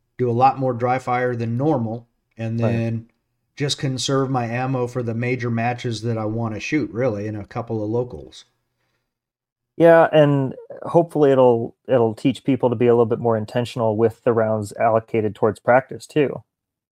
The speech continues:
Speaker 2: 'Cause
Speaker 1: Absolutely.
Speaker 2: a lot of people, you know, look at how much some people shoot, they're like, you know, tens of thousands of rounds, and they just go to the range and blast rounds down range, and they never learn anything.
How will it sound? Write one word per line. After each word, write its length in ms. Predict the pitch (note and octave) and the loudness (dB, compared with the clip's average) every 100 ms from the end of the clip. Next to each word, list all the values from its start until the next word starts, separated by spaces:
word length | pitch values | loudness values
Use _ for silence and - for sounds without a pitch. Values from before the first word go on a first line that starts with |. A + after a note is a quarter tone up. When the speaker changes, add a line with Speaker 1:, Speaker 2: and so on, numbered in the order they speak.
| _ - | _ -6
Speaker 2:
'Cause 140 | A2 | -4
Speaker 1:
Absolutely. 360 | G#2 G#2 G2 A#2+ | -2 -4 -4 -2
Speaker 2:
a 60 | A#2 | 2
lot 220 | A#2 A2+ | 4 4
of 80 | - | 0
people, 600 | B2 - A#2 A2+ G#2+ - _ _ _ _ _ _ | 0 6 8 8 4 -2 _ _ _ _ _ _
you 80 | B2 | -4
know, 200 | A2 G#2 A2 | -2 -2 0
look 200 | A#2 A2 | 0 4
at 220 | A2+ A2 - B2+ | 2 2 -6 0
how 160 | B2+ | 2
much 480 | A2+ G#2+ - - - _ - | 2 0 -2 -14 -18 _ -6
some 300 | - B2 A2+ | 0 2 2
people 260 | A#2 A2 | -2 0
shoot, 300 | G#2+ C3 A#2 | 0 2 2
they're 160 | A2+ G#2+ | 2 0
like, 180 | G#2+ A2 | 0 -2
you 80 | A2+ | -4
know, 100 | G#2 | -4
tens 220 | - A2 | -4 -4
of 100 | G#2+ | -2
thousands 340 | A#2 A2 G#2 G2+ | 0 0 -2 -6
of 100 | G#2 | 0
rounds, 680 | A#2 A#2 G2+ G2+ G2+ G2+ | 2 2 0 -4 -10 -10
and 500 | - G#2+ G2 F#2+ F#2+ | -6 -4 -4 -8 -6
they 80 | G#2 | -6
just 180 | G2+ - | -6 -2
go 100 | G#2+ | 0
to 20 | |
the 80 | G#2 | 0
range 320 | G#2 G#2 G2 | -2 -6 -8
and 160 | G2 F#2 | -8 0
blast 300 | G#2 G2+ - | 2 2 0
rounds 220 | G#2+ G2 | -2 -2
down 160 | G2 | -4
range, 420 | G2+ A2+ G#2 G2+ G2+ | -2 -2 -2 -6 -8
and 80 | |
they 60 | G2+ | -4
never 220 | G#2+ G2 | -2 -2
learn 180 | G2 F#2+ | -4 -4
anything. 500 | G#2 G#2+ F#2+ G2 G2 | -2 -2 -4 -10 -14